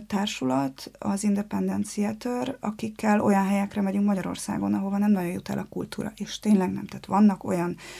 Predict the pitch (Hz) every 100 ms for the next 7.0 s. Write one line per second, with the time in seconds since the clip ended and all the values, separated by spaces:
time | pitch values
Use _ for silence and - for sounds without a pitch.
0 | - - - - 190 170 165 - 180 180
1 | 233 - - _ _ - 196 190 202 202
2 | 196 196 - 190 185 185 - - 202 208
3 | 196 - 196 175 190 - 165 185 202 262
4 | 240 - 196 196 - 202 170 175 170 196
5 | 185 180 175 175 165 202 208 202 196 196
6 | - - 208 202 196 220 - 202 -